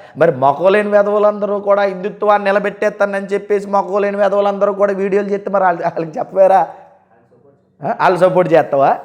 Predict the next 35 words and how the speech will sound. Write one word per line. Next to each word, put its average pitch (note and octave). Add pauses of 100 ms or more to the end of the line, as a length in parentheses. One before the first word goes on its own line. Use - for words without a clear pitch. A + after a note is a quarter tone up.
(260)
మకం G3
లేని G#3+
వెధవలు, G#3
ముఖం G#3
చూపించుకోలేని G3+
వెధవలు G3+
అందరూ G3+
ఉన్నారు. G3+
ఈ F3+
గోచి F3+
సేనగాళ్ళు F#3+
అందరూ F3
అడిగావు G3
కదా, E3+
గోచి E3+
గురించి F#3
అడిగావు. E3+
ఈ D3
గోచీలన్నీ F3+ (260)
పెట్టుకొని F#3+ (120)
ఈ D#3
గోచి G3+
సేనగాళ్ళు, G3
గోపి A#3
అట G3+
ఆడి F3
పేరు, D3+ (880)
ఆ D3+
గోపి F#3
యగాళ్ళు G3+
అందరూ G3
కూడా G3
ఉన్నారు F#3+
కదా. F3+
ఈ, C3+